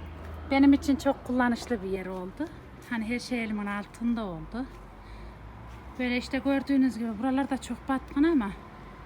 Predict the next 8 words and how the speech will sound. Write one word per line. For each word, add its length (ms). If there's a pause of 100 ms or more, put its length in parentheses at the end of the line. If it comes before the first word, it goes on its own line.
(800)
hani 140
bayağı 400
bir 120
çamur. 380 (3500)
Burayı 200
da 80
temizlemek 680
isterdim. 640